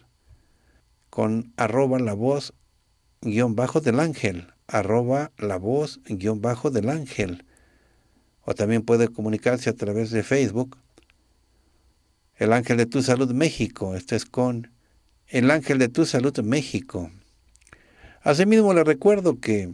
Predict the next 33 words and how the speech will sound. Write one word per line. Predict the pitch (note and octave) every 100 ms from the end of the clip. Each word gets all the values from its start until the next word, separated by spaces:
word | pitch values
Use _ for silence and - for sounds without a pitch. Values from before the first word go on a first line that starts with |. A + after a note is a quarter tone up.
| - _ _ _ - _ - _ _ _ _ _ _ _ -
el | G2+
programa | - A2 B2 B2
de | A#2
esta | A#2+ - A2+
hora | D3+ D3+
puede | G#2+ G#2+
usted | G2+ - A2+
escuchar | G#2 - - A#2+
la | A2+
repetición | G#2 G#2 G#2 - G#2 - C#3+ B2+ A#2 - _ _ _ _ _ _ _ _ _ _
a | -
las | G#2+ G#2
nueve | B2+
de | A#2
la | G#2+ B2
noche. | E3+ F3 A2
Le | G2
doy | G#2
la | A2
página. | A2 B2+ C3 A2+ G2+ F2+ F2 _ _ _ _ _ _ _ _ _ _ _ _
Es | - -
W | - B2+ B2+
W | A#2+ B2
W | B2 A#2+
punto | B2 C3+ C3
radio | A#2 G#2+
la | G2+
voz | G#2 A#2+
del | A2+ A#2
ángel | A#2+ A2
de | G2
tu | C3
salud | A#2+ G#2 G#2+ B2+